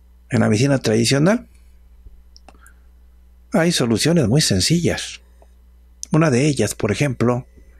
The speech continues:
la pata de león con la miel en rama.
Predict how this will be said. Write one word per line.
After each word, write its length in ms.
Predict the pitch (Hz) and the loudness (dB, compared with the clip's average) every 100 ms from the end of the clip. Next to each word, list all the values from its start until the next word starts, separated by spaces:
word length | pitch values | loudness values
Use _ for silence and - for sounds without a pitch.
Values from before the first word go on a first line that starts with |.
| - - - - - - - - - - - - - - | -20 -20 -20 -20 -20 -20 -20 -20 -20 -20 -20 -20 -18 -8
la 160 | 107 - | -6 -4
pata 280 | 127 120 | -4 -2
de 120 | 98 92 | -2 0
león 360 | 104 131 131 - - | 0 0 -4 -10 -12
con 160 | - 98 | -4 -2
la 80 | 92 | -2
miel 160 | 95 | -2
en 160 | 98 95 | -2 -2
rama. 400 | 101 120 104 | -2 -2 -4